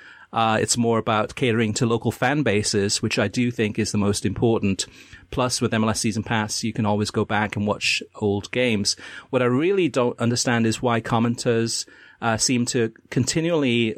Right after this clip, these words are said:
lament the fact that there is no option for a cheaper plan for your individual team.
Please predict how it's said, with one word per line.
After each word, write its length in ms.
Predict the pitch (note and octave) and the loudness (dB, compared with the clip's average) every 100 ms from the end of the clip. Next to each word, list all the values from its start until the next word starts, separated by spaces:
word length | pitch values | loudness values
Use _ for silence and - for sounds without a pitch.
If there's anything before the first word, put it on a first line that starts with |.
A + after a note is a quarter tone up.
| - | -6
lament 500 | B2 B2 B2 C3 - | -2 0 2 0 0
the 80 | B2 | -2
fact 380 | - A2 A2 - | 0 0 0 -2
that 140 | A2 | 0
there 160 | A2+ A2 | 2 0
is 120 | G#2+ | 2
no 260 | B2 C#3 | 2 2
option 460 | B2+ A#2 - B2+ A2+ | 0 -2 -2 -2 -2
for 120 | - | 0
a 60 | A2 | 0
cheaper 340 | - E3 A2 | 0 -2 -2
plan 320 | - G#2+ G#2 | 0 0 0
for 160 | G#2 A#2 | 0 0
your 180 | G#2 G#2+ | 2 2
individual 480 | A2 G#2 G2 G#2+ G2 | 2 4 2 2 0
team. 440 | - D3+ A#2 G#2 | 0 2 2 0